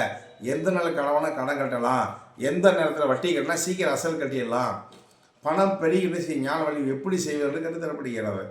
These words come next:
அடுத்தது ஏழு, படித்த பாடங்கள் மூளையில் உடனடியாக பதியக்கூடிய, உடனே-, உடனடியாக பதியக்கூடிய நினைவாற்றல் பயிற்சி கற்றுத்தரப்படுகிறது. எட்டாவது, நம்ம வம்சம்ல இறந்தவங்களுக்கு தாய் வழி, தந்தை வழியில், நமது வழியில், மனைவி வழி, தாய் வழி சுகமா இருந்த, அழகாக அந்த ஆத்மா அனைவருக்கும்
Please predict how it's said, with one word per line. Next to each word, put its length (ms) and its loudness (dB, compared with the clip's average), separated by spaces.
அடுத்தது 400 2
ஏழு, 260 6
படித்த 340 2
பாடங்கள் 540 4
மூளையில் 580 2
உடனடியாக 400 2
பதியக்கூடிய, 500 -2
உடனே-, 340 0
உடனடியாக 480 2
பதியக்கூடிய 480 -2
நினைவாற்றல் 540 2
பயிற்சி 180 -6
கற்றுத்தரப்படுகிறது. 840 -2
எட்டாவது, 520 0
நம்ம 260 -2
வம்சம்ல 480 0
இறந்தவங்களுக்கு 600 -2
தாய் 280 -2
வழி, 200 0
தந்தை 280 -2
வழியில், 360 0
நமது 300 0
வழியில், 340 2
மனைவி 320 2
வழி, 140 2
தாய் 200 2
வழி 160 0
சுகமா 400 -2
இருந்த, 200 2
அழகாக 460 0
அந்த 140 0
ஆத்மா 320 -2
அனைவருக்கும் 600 2